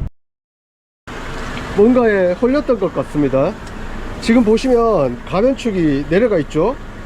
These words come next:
짐이 무겁다는 거예요. 말통이라 그래서 저는 당연히 빈말통이라 생각했어요. 경산 진량에 빈말통을 생산하는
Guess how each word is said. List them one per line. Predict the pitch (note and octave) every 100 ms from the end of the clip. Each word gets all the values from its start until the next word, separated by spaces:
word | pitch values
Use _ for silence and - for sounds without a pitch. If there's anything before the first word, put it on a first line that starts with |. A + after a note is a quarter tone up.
| -
짐이 | F#3 G#3
무겁다는 | D#3 F#3 A3 G#3+ D#3+
거예요. | B2+ A#2 C3 C4 - -
말통이라 | - G#3+ D#4 D4 G#3+
그래서 | E3 D3+ G3+ D3+ A#2+
저는 | G3+ G#3+
당연히 | D#3 F#3 B3
빈말통이라 | F3+ G#3+ D4+ D4+ A3+ F3 C3+
생각했어요. | C#3+ B2+ G#2+ - G2+ - - -
경산 | F#3+ A#3+ C4+ C#4
진량에 | - E3+ G#3 C4+ G#3 A3 D3+ A2+ - -
빈말통을 | G#3+ C4+ C#4 B3 G#3+
생산하는 | F#3+ G#3 G3 E3 F#3 A#3+